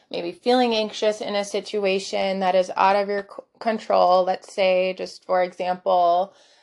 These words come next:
your significant other, I'm gonna use this example 'cause it comes up really often in therapy, but let's just say your significant other goes out with their friends and you start feeling really anxious because you're not there. You have these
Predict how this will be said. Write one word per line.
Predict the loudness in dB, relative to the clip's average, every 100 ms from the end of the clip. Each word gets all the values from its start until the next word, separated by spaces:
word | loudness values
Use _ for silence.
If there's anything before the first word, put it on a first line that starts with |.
| _
your | -10 -4 -2 -2 -2 -4
significant | -8 -8 -6 -4 -4 -4 -2
other, | 0 2 2 2 0
I'm | -2
gonna | -6 -6
use | -8 -10
this | -12 -12
example | -8 -8 -4 -6
'cause | -6 -8
it | -10
comes | -8 -8 -4
up | -4 -2
really | -2 0
often | 0 -2 -4 -10
in | -8
therapy, | -6 -6 -6 -10
but | -8 -8 -10 _ _ _ _ _ -18 -6
let's | -4 -4 -2
just | -4 -2
say | -4 -2
your | -2 -2
significant | -2 -2 0 -2 -4 -2
other | 0 2 2
goes | 2 0 0 2
out | 2 4
with | 0 -2
their | -4 -4
friends | -4 -2 -4 -8 -12 -18 _ _ _ -6
and | -2 0 2 0 -2 -6 -10
you | -8 -8 -8
start | 0 0 0 -4
feeling | -6 -4 -4 -2
really | -2 -2 -2
anxious | -2 -2 0 0 0
because | -10 -8 -8 -6
you're | -6 -8
not | -8 -8
there. | -2 2 2 2
You | -2 -6
have | -4 -4 -4
these | -10 -12 -14